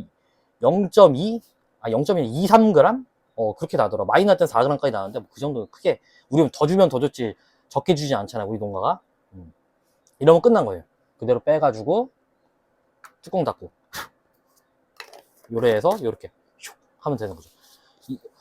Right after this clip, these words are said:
한번 해보니까 열 마일 정도 이거 소분을 하는 게 시간을 대보니까 한 삼십 분도 안 걸리더라고요, 일단. 어, 농축장보다 나아요, 솔직히. 이렇게 막 농축장 사장님이 싫어하시겠대. 좀,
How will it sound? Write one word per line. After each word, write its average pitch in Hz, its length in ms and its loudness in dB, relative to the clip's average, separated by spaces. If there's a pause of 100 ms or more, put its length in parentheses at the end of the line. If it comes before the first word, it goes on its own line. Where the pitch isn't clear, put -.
(260)
한번 247 260 6
해보니까 240 640 8
열 240 480 8
마일 247 260 8
정도 214 840 6 (100)
이거 147 200 4
소분을 220 420 4
하는 196 240 -2
게 165 260 4
시간을 190 400 -2
대보니까 131 360 -14
한 143 60 -18
삼십 - 240 -4
분도 190 160 -4
안 104 80 -10
걸리더라고요, 92 480 -16
일단. - 200 -20 (340)
어, 101 400 -8 (340)
농축장보다 131 560 -4
나아요, 90 160 -16
솔직히. - 280 -20 (380)
이렇게 120 200 -10
막 120 260 -6
농축장 117 340 -8
사장님이 170 380 -6
싫어하시겠대. 151 840 -4
좀, 107 160 -20